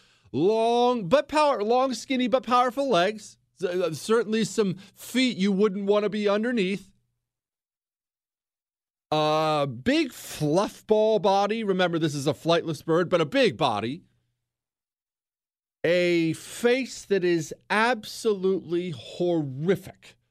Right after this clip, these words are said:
You, when you do an image search of the emu and you get the face on one, you know, you're looking at eye to eye, that should be in a horror movie. It's looking into my soul. I'm lucky I didn't have nightmares last night,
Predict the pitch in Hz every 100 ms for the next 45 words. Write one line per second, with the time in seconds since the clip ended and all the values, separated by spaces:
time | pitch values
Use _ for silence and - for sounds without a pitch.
0 | _ _ _ 135 220 269 170 196 190 277
1 | 302 277 285 269 233 220 208 147 - 165
2 | 160 170 151 156 160 185 185 165 104 87
3 | 80 - _ _ - 156 165 226 190 208
4 | 156 - - 196 208 - 202 196 208 226
5 | 202 190 170 175 202 202 196 190 156 175
6 | 180 156 165 175 185 185 _ - 113 139
7 | 202 233 - - 196 160 190 185 185 165
8 | 151 143 123 - 185 151 131 113 104 101
9 | 101 156 165 135 156 220 233 233 214 165
10 | 175 160 143 127 120 - - 208 160 104
11 | - - _ 151 170 160 208 233 240 240
12 | 170 170 190 196 190 135 160 156 151 151
13 | 156 123 110 104 107 104 123 120